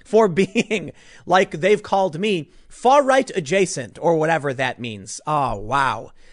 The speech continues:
Heaven forbid someone wants to actually entertain an ide-, entertain an idea. But you know what? I'm gonna stop right here and say,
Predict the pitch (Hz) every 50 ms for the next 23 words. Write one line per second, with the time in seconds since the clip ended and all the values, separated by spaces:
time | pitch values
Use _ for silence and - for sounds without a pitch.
0 | - - - 170 190 185 247 240 226 - 233 220 175 214 233 202 139 - - 175
1 | 156 160 175 190 185 160 156 156 160 - - 165 143 143 160 - - 170 156 151
2 | - 143 139 131 127 - 151 131 127 123 123 117 117 113 - - _ - 123 110
3 | - 147 160 160 185 175 160 - 165 147 143 143 135 139 139 120 120 120 196 208
4 | 165 135 - - - - - - - - - - 160 180 180 208 247 277 311 285
5 | 208 226 269 277 - - - - - - - - - - - - - - - -
6 | - - 185 226 240 247 - - - 196 175 185 185 - 185 170 165 147 147 185
7 | 180 147 110 104 - - - - - - - - - 147 160 151 - - 180 170
8 | 165 160 156 147 151 143